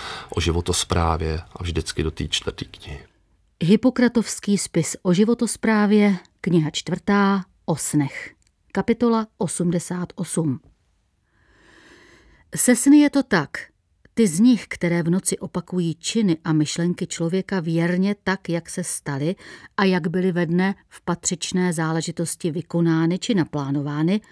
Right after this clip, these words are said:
Speaker 2: jsou pro člověka dobré. Svědčí o zdraví, jelikož duše se trvává při rozhodnutích učiněných ve dne, aniž by byla přemožena přesycením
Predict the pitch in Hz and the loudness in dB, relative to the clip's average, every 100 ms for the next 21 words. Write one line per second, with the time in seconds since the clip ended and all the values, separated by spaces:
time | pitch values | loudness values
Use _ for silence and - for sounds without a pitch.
0 | - - - - - - 294 294 262 254 | -20 -20 -20 -8 -2 4 4 4 2 0
1 | - 247 233 220 220 165 180 156 135 135 | 2 0 0 0 -4 0 0 0 -2 -6
2 | _ _ _ _ _ - - 190 165 - | _ _ _ _ _ -8 0 2 0 -4
3 | - - 190 180 247 240 240 240 240 - | -8 -4 -4 0 0 2 2 2 0 -6
4 | - - 175 170 165 - 143 - 147 190 | -20 -2 2 4 2 -4 -6 -6 -2 -2
5 | - 233 - 156 - 165 165 165 175 175 | 0 -2 -2 -6 -2 -2 0 0 0 -2
6 | - 160 170 151 170 170 170 180 165 - | -4 -2 -2 -2 -2 -2 -2 -4 -6 -8
7 | - - 180 165 147 127 - 151 151 202 | -8 -4 0 2 2 -2 -6 -6 0 0
8 | 220 - - - 196 190 214 202 247 190 | 0 -6 -20 -4 2 2 2 2 0 0
9 | 180 170 - 170 165 156 147 156 - - | -2 -4 -4 0 0 0 -2 -6 -8 -4
10 | 202 247 - 208 196 196 | -4 -4 -2 0 2 2